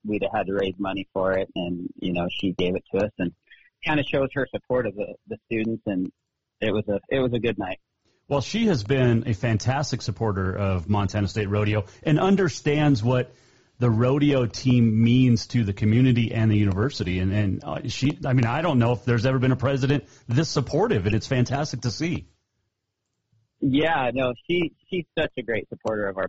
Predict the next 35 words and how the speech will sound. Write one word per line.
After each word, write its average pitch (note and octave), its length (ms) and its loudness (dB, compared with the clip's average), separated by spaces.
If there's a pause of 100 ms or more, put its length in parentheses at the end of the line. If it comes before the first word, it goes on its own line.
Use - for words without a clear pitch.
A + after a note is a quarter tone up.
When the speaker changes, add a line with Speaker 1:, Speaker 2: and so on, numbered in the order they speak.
Speaker 1:
program F#2 440 -4
and F#2 80 -10
our G2 100 -6 (140)
team G2+ 240 -6
and F#2 80 -10
our G2 180 -6
student G2+ 240 -8
athletes. F#2 500 -8
Like, F2+ 240 -2 (680)
she D#3+ 280 -2
loves, C#3+ 320 0 (380)
you C#3 160 -4
know, B2+ 160 -2
the A2+ 140 -8
horses C#3+ 560 -4 (280)
at C3 140 -4
the B2+ 80 -4
rodeo, C3 460 0
or C3 140 2
at A#2+ 60 -2
the - 160 -8
football C3 200 0
game. C3 300 0 (120)
She C3 120 -2
loves A#2+ 260 0
the A2 80 -8 (100)
spring A#2 220 -6
rodeo. B2 640 0 (140)
She, A2+ 280 -8 (380)
you A#2 140 -4
know, A2+ 120 -2
we A#2 120 -2
do A#2 140 -2
a - 200 -6
campus A#2 240 -4